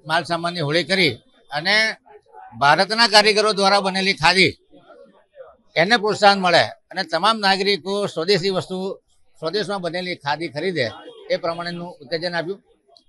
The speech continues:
એટલે કહી શકાય કે આઝાદ ભારતનું ખાદી એક ઇકોનોમિકલ પિલર બની ગયો અને આ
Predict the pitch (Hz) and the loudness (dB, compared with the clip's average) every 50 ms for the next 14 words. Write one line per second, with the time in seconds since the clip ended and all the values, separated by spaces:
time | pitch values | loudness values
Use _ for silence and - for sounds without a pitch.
0 | _ _ _ _ 349 214 190 190 196 190 214 214 160 214 208 185 220 220 226 226 | _ _ _ _ -8 -8 -8 -4 0 0 0 0 0 0 0 2 4 4 4 2
1 | - - - 220 220 233 233 233 220 - - 156 165 165 156 190 214 220 233 220 | 0 -4 -4 -2 0 0 0 0 -2 -2 0 0 2 2 4 4 2 2 2 4
2 | 180 165 170 190 202 170 208 208 214 214 220 226 233 190 - _ - _ _ _ | 4 6 6 6 4 0 -2 -6 -6 -6 -8 -8 -10 -12 -16 _ -20 _ _ _
3 | _ _ - 165 175 185 202 226 190 131 107 - - _ _ _ _ _ _ 165 | _ _ 0 0 2 2 4 2 2 2 0 -6 -12 _ _ _ _ _ _ -6
4 | 202 196 190 - 170 165 - 196 208 214 208 202 202 202 208 202 151 160 208 202 | -6 -6 -6 -10 -10 -10 -4 -4 -4 -4 -2 -4 -6 -4 -6 -6 -4 -2 0 0
5 | 208 208 214 190 - _ _ _ _ _ _ _ _ _ _ _ _ 640 659 659 | 0 0 -2 -6 -8 _ _ _ _ _ _ _ _ _ _ _ _ -20 -20 -20
6 | - 453 427 _ _ - - - 392 - - - - _ _ _ _ _ - 196 | -20 -20 -20 _ _ -20 -20 -20 -20 -20 -20 -20 -20 _ _ _ _ _ -2 2
7 | 226 247 240 220 180 156 143 143 131 110 98 80 - - - _ _ _ _ _ | 4 4 4 4 2 0 -4 -4 -6 -6 -8 -10 -14 -18 -20 _ _ _ _ _
8 | _ - 156 170 185 190 196 202 202 202 202 185 - _ _ - 156 170 | _ -12 -8 -4 -2 0 0 0 0 -2 -4 -6 -8 _ _ -6 -6 -6